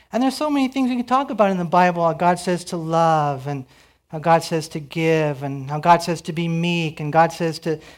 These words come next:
to seek him with all your heart and soul and mind and strength. All these things are things that we should be doing, right? It's all about obedience. Nate Saint, he was one of the five missionaries who were killed by the Auca Indians.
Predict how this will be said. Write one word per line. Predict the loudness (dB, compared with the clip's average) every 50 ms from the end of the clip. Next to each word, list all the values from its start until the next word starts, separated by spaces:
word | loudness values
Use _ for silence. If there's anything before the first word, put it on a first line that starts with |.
| _ _
to | -10 -8
seek | -8 -6 -2 0 0 0 0
him | -2 -2 0 0 0 0 0 -2
with | 0 4
all | 6 8 8 8
your | 6 4 0 -2
heart | -2 0 0 0 0
and | -2
soul | -8 -8 -4 -4 -4 -2
and | -4 -4
mind | -2 0 0 0 -2 -4
and | -6 -8
strength. | -10 -10 -6 -4 -4 -4 -6 -8 -14 -20 _ -6
All | 0 4 4 4
these | 4 4 0 -2 -2
things | -4 -2 -2 -2 0 -2
are | -2 -4
things | -2 -2 -4 -4 -2 -2
that | -4 -4 -2
we | -4 -4
should | -4 -6 -8 -8 -8
be | -6 -8 -6
doing, | -6 -6 -6 -6 -6 -6 -6 -8 -10 -12 -16 _ _ _ _ _ _ _ _ -2
right? | 2 4 4 4 4 2
It's | 0 -2 -2 -2
all | -4 -4 -2 -2
about | 0 4 4 6 6 4 4
obedience. | 2 -2 -2 -2 -2 -4 -4 -4 -4 -6 -6 -8 -10 -16 _ -20 -20 -20 -20 -20 _ _ _ _ _ _ _ _ _ _ _ _
Nate | 0 4 4 4 4 2 -2
Saint, | -6 -4 0 0 2 2 0 -2 -4 -4
he | -4 -4
was | -4 -4 -4 -2
one | 0 0
of | 0 0
the | 0
five | 2 4 4 6 6 4
missionaries | 2 0 -2 -2 -2 -2 0 0 0 -2 -4 -6 -10 -8
who | -6 -4
were | -4 -6 -6
killed | -2 0 2 2 4 4
by | 2 2
the | 2 4 4
Auca | 4 4 4 0 -4
Indians. | -6 -4 -2 -2 -2 0 0 0 -2 -4 -6 -6 -10 -14 -20 -20 -20